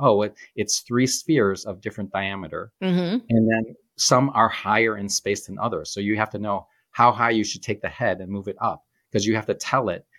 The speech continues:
Speaker 1: using this programming tool, you know, how to tran-, how high to translate the head in the Z direction, because that, you know, Z is kind of up,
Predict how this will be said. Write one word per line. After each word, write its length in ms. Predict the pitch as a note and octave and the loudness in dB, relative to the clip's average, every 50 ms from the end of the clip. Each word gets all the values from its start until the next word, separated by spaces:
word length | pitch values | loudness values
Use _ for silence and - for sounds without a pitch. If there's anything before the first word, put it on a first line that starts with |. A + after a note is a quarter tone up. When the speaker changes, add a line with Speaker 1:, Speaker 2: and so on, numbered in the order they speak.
| _ _ _ _ | _ _ _ _
Speaker 1:
using 300 | - A2 G#2+ G#2 G#2+ G2+ | 0 0 2 2 0 -2
this 180 | G2+ F2+ - - - _ _ _ _ _ | -4 -4 -8 -10 -12 _ _ _ _ _
programming 520 | - - B2+ C3 B2 A#2 G#2 F#2 F2 F2 F2 | 0 4 4 4 4 2 0 -2 -4 -8 -12
tool, 440 | - - - F2 E2 E2+ F2+ - _ _ _ _ _ _ _ | -14 -12 -10 -8 -8 -8 -10 -12 _ _ _ _ _ _ _
you 80 | - G#2+ | -2 0
know, 240 | G2+ F#2+ F#2 F2+ - | 0 0 -2 -4 -6
how 200 | - - B2 A2+ | -4 0 0 2
to 80 | A#2+ B2 | 2 0
tran-, 360 | - - - A#2 A2+ A2+ A2+ | -2 -4 -4 -4 -4 -4 -4
how 220 | - - A#2+ B2 | 2 4 4 4
high 220 | A#2+ - B2 A#2+ A#2 | 4 2 -4 -4 -4
to 80 | A#2 | -4
translate 560 | G2 - - - A2 G#2+ - - G#2 G#2 G2+ - | -4 -6 -6 -6 -6 -6 -6 -6 -6 -6 -6 -8
the 80 | F2+ | -10
head 340 | F2+ - A2+ G#2 F#2 F#2+ G2 _ _ _ _ _ _ _ _ _ | -6 -2 -2 -2 -2 -2 -8 _ _ _ _ _ _ _ _ _
in 140 | A2 A2 G#2 | 0 2 2
the 80 | G2+ F#2+ | 2 0
Z 220 | F2+ A2 C3 C#3 | 0 0 0 2
direction, 680 | B2 A2+ F2+ E2+ D#2+ - - - - F2 F#2 A#2+ B2 - | 2 2 2 2 0 -2 -6 -10 -12 -14 -16 -18 -18 -16
because 280 | - - - - F2+ - | -16 -10 -10 -10 -4 -4
that, 160 | G2 F#2+ - - | -4 -4 -4 -4
you 100 | G#2+ G#2 | -4 -4
know, 100 | F#2+ F2+ | -4 -4
Z 240 | F2 E2+ - G#2 G2+ | -6 -6 -4 -2 -2
is 140 | G2+ F#2 - | -2 -4 -6
kind 180 | - G#2 F#2 F2 | -8 -10 -10 -10
of 80 | E2+ _ _ - | -12 _ _ -4
up, 220 | - F2 - | -4 -4 -6